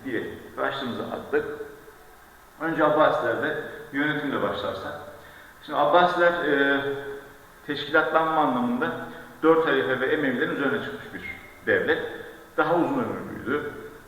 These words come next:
E, Emevilerden kalan geniş bölgeleri yönetmek zorundalardı. E, ve farklı toplumlar, Türkler gibi, İranlar gibi etnik unsurlardan da yararlandılar.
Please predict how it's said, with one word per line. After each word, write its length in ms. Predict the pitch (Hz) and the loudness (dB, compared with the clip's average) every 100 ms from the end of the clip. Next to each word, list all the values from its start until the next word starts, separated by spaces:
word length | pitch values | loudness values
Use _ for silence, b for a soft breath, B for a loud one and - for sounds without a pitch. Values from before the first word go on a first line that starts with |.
| 123 | -8
E, 40 | |
Emevilerden 640 | 135 151 160 151 147 139 139 | -2 2 4 6 6 4 4
kalan 280 | 135 120 | 4 4
geniş 360 | 127 135 - - | 0 -2 -4 2
bölgeleri 400 | 135 120 120 113 | 4 4 2 2
yönetmek 360 | 110 104 107 107 | 0 -2 -6 -6
zorundalardı. 720 | 95 90 90 87 104 165 175 B B - | -8 -6 -4 -4 -2 -2 -2 B B -8
E, 240 | 123 123 131 | -4 0 2
ve 160 | 170 | 0
farklı 360 | - 143 143 165 | 2 2 2 -2
toplumlar, 520 | - 135 - 113 101 - - - - - | -2 -4 -4 -4 -2 -4 -8 -14 -16 -12
Türkler 320 | 123 - 120 | -10 -4 -2
gibi, 220 | 113 107 | -2 -6
İranlar 540 | 135 127 120 110 101 92 | -4 -2 0 0 -2 -4
gibi 340 | 95 165 - - - - | -2 -4 -4 -10 -12 -8
etnik 480 | - 147 139 - - - 123 | -8 -6 -8 -12 -16 -12 -10
unsurlardan 800 | 120 127 117 127 123 127 110 | -8 -6 2 2 4 2 2
da 220 | 147 160 - | 0 -2 2
yararlandılar. 640 | 139 135 117 - - - | 4 6 4 2 -2 -6